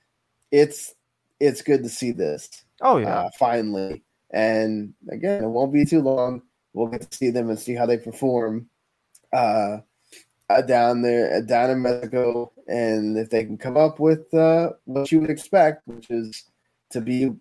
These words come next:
Speaker 1: part of that Final Four that
Speaker 2: Mm-hmm.
Speaker 1: goes to, uh, the World Cup. So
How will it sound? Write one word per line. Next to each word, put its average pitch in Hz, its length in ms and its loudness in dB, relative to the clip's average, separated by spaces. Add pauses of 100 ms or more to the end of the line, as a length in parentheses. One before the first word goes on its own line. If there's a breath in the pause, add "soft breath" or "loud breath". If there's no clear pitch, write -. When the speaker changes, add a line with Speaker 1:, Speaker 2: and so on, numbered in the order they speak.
(140)
Speaker 1:
part 135 140 6
of 127 60 0
that 127 180 2
Final 127 280 4
Four 123 460 0 (340)
that 151 200 -2
Speaker 2:
Mm-hmm. 156 80 -4
Speaker 1:
goes 120 400 0
to, 113 460 0 (180)
uh, 52 160 -6
the 120 200 0
World 110 440 0
Cup. - 420 0 (200)
So 85 440 -8